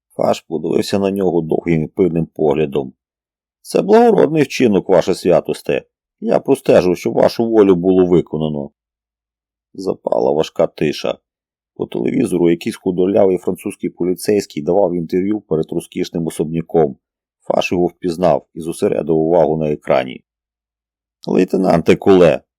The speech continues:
із докором у голосі говорив кореспондент бі бі сі. "Минулої ночі ваш капітан публічно звинуватив у вбивстві двох невинних людей.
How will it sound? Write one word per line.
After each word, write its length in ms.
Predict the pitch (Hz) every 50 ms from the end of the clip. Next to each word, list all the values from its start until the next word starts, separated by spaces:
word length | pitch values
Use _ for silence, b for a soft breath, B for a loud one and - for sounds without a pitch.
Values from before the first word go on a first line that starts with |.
| _ _ _
із 180 | - 98 92 95
докором 520 | 95 - - - 110 107 101 101 98 98
у 80 | 98 98
голосі 440 | 117 - - 90 82 - - -
говорив 440 | 92 78 87 90 90 98 101 98 82
кореспондент 640 | - - 87 87 85 - - 90 87 82 95 90 85
бі 120 | 73 85 87
бі 160 | 78 78 87
сі. 380 | 82 - - 87 80 69 - _ _ _ _ _ _ _ _ _
"Минулої 540 | - - - 160 165 165 156 160 160 156 156
ночі 380 | 160 160 170 160 151 - - 95
ваш 220 | 95 - - -
капітан 580 | - - 131 117 - 139 - - 151 147 131 110
публічно 540 | - - 127 135 170 135 123 - - 120 107
звинуватив 640 | 104 110 120 120 120 123 135 - - - - 104
у 20 | 92
вбивстві 440 | 95 104 123 120 104 - - 101 98
двох 340 | 87 110 120 110 95 -
невинних 480 | 113 107 104 104 104 101 98 95 - -
людей. 460 | 101 104 101 95 92 78 71 - _